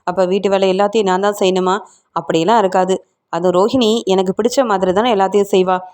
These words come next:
கண்டிப்பா வீட்டு வேலையில எனக்கு உதவி செய்வாளா இருக்கும்" அப்படின்னு சொல்லிட்டு ரோஹிணி வெளியில வர வரைக்கும் ரொம்ப நேரமா விஜயா வெயிட் பண்ணிக்கிட்டே இருக்காங்க. ஆனா ரோஹிணி பார்லருக்கு கிளம்பி வெளியில போயிடுறாங்க. இதை பார்த்த விஜயாவும், "ஏமா ரோஹிணி, சாப்பிடலாம் இல்லாம நீ பாட்டுக்கு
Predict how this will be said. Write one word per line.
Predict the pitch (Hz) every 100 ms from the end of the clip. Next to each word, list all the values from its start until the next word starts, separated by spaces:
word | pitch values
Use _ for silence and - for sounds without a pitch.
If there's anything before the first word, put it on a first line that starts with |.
| _
கண்டிப்பா | - 247 240 233
வீட்டு | 226 208 214
வேலையில | 208 202 196
எனக்கு | 233 220 202
உதவி | 196 208
செய்வாளா | 214 196 190 190
இருக்கும்" | 185 190 185 - _
அப்படின்னு | - 202 208
சொல்லிட்டு | 208 208 190 190
ரோஹிணி | 190 202 214 214
வெளியில | 196 254 254
வர | 208
வரைக்கும் | 202 196 190 202
ரொம்ப | 190 190
நேரமா | 185 190 196
விஜயா | 180 202
வெயிட் | 190 185 190
பண்ணிக்கிட்டே | 196 180 196
இருக்காங்க. | 180 180 175 175 175 _ _ _
ஆனா | 208 214
ரோஹிணி | 208 240 247 247 247
பார்லருக்கு | 202 208 233 226 220
கிளம்பி | 190 196
வெளியில | 190 180 202
போயிடுறாங்க. | 190 180 180 180 180 - - -
இதை | 226
பார்த்த | 240 240 277
விஜயாவும், | 240 208 220 208 214
"ஏமா | 202 196 196
ரோஹிணி, | 190 202 240 226 202 _ _ _
சாப்பிடலாம் | - 214 190 226 240 240 254
இல்லாம | 226 220 220 220
நீ | 185
பாட்டுக்கு | 190 208 214 240